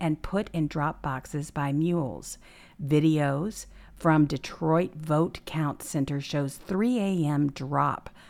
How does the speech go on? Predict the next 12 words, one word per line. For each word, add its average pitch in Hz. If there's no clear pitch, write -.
of 160
estimated 151
one 170
hundred 196
thousand 143
plus 202
ballots 151
without 170
G 160
O 165
P 143
supervisors 135